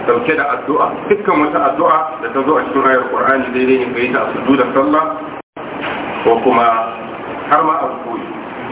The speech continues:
Fahimta mafi inganci kenan, babu laifi don kayi addu'a a ruku'i. Na'am.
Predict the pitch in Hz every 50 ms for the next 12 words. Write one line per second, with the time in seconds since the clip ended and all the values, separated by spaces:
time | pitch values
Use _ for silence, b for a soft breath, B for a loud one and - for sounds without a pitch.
0 | - - - - - - - - - - - - - - - 131 143 135 127 123
1 | 120 123 120 123 123 117 120 117 120 - - - - - - - - 107 - -
2 | 120 123 131 - 127 127 127 127 123 123 - 110 113 120 120 120 120 123 127 131
3 | - - - - 131 131 135 135 135 156 170 - - - 104 101 98 - - -
4 | - - - - - - - - - - - - - - - 117 113 104 -